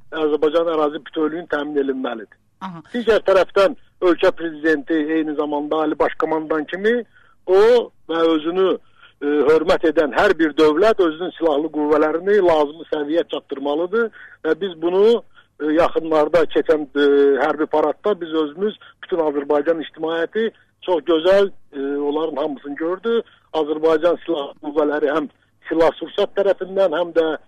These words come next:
Speaker 1: əskər və zabitlərin hamısının lazımi qaydada olduğunun biz canlı şahidi olmuşuq.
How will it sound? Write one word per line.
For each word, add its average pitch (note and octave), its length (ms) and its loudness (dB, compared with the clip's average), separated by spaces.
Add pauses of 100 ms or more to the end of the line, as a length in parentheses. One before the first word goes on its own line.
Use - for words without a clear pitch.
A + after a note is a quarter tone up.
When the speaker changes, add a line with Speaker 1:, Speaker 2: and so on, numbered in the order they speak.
(280)
Speaker 1:
əskər E3 420 2
və D#3 160 6
zabitlərin E3+ 840 4
hamısının E3 720 0 (380)
lazımi D#3+ 440 2
qaydada D3 340 2
olduğunun D#3 480 0
biz E3 140 -16
canlı D3 280 -2
şahidi C#3 360 -6
olmuşuq. A#2 380 -6